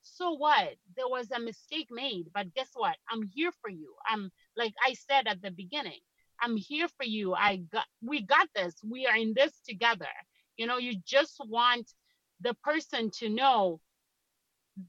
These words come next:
their mistake is not tied to their worth, who they are, or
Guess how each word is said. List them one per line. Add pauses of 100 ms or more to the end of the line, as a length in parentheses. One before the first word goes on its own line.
their (180)
mistake (320)
is
not
tied
to
their
worth, (200)
who
they
are, (220)
or